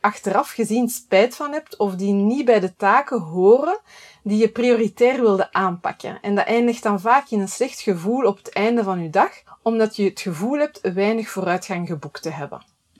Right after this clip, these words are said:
Nog een gevaar schuilt in het niet genoeg inbouwen van rustmomenten en dat je van hyperfocus naar hyperfocus gaat.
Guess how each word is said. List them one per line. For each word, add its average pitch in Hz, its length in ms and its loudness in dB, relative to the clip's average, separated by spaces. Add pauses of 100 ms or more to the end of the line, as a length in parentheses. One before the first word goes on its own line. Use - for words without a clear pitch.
(100)
Nog 247 180 -2
een 277 120 2
gevaar 208 560 4
schuilt 240 640 0
in 208 180 0
het 196 280 -2
niet 233 380 -2
genoeg 240 340 -2
inbouwen 233 640 2
van 180 240 -2
rustmomenten 247 1200 -4
en 214 160 0
dat 214 140 6
je 208 120 4
van 196 200 0
hyperfocus 233 1000 0
naar 180 180 -4
hyperfocus 180 1000 -6
gaat. 160 420 -10